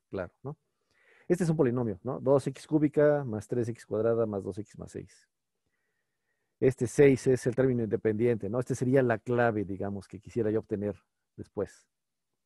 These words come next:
Y tengo un polinomio, un polinomio que necesita cuatro puntos porque es de grado tres.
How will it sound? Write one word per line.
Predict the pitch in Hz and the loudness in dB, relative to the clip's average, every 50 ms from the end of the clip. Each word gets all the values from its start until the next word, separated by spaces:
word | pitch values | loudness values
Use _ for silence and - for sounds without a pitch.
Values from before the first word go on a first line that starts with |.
| _ _ _ _ _ _ _ _ _ _ _ _ _ _ _ _ _ _ _ - | _ _ _ _ _ _ _ _ _ _ _ _ _ _ _ _ _ _ _ -6
Y | - 131 | 0 4
tengo | 180 180 185 | 4 4 4
un | 180 | 4
polinomio, | 160 170 175 185 202 196 175 147 127 _ _ _ _ _ - | 4 4 4 4 2 0 -2 -4 -6 _ _ _ _ _ -14
un | 131 | -4
polinomio | - 143 135 131 143 143 151 160 151 139 | -2 0 0 2 0 2 2 2 0 0
que | - - 139 139 | 2 0 2 2
necesita | 127 123 120 107 143 - - 139 151 - - _ _ _ _ _ _ _ _ _ _ _ _ | 2 0 -2 -6 -6 -2 2 2 2 2 0 _ _ _ _ _ _ _ _ _ _ _ _
cuatro | _ - 117 120 117 - - 131 127 | _ 0 2 2 2 2 0 -4 -4
puntos | - - 190 170 143 120 - 151 190 190 - | 0 0 0 0 0 0 -2 -2 -2 -2 -4
porque | - - 117 104 _ - 117 | -4 -6 -6 -6 _ -4 -2
es | 113 104 | -2 -2
de | 101 110 | -2 -4
grado | 95 113 113 113 107 110 107 | -2 0 0 0 0 -2 -4
tres. | - - - 135 - - - - _ | -4 -8 -8 -8 -10 -14 -20 -20 _